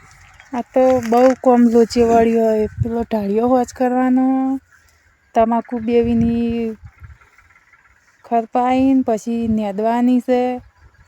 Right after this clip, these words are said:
પેલા રાયડો બેવીનો પાવાનો છે, ખાતર નાખવાનું છે એમાં.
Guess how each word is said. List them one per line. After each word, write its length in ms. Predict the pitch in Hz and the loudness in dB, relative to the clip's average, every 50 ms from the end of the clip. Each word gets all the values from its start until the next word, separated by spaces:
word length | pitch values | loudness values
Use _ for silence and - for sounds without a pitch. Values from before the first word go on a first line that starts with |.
| _ _ _ _ _ - - _ - | _ _ _ _ _ -20 -20 _ -8
પેલા 500 | - 233 220 226 233 233 226 220 220 214 | -6 -4 0 2 2 2 2 2 0 2
રાયડો 400 | 214 214 208 208 214 233 247 254 | 2 2 2 2 0 0 -2 -2
બેવીનો 480 | 220 247 262 262 262 262 254 254 262 254 | -2 0 0 0 2 2 2 0 0 0
પાવાનો 520 | - 254 247 247 247 247 247 247 254 254 254 | 0 0 0 0 0 0 0 0 -2 -2 -2
છે, 200 | - 262 247 247 247 247 247 247 - | -2 -4 -4 -2 -2 -4 -6 -10 -12
ખાતર 400 | _ - 247 226 220 - 240 240 | _ -4 -4 -4 -2 -2 -2 -2
નાખવાનું 600 | 233 240 254 240 233 - 254 240 240 240 240 240 | 0 0 -2 -2 -4 -4 -2 -2 0 0 0 -2
છે 140 | 233 - 247 233 | -2 -2 -2 -2
એમાં. 360 | 233 226 226 226 233 233 | -2 -2 -2 -4 -4 -6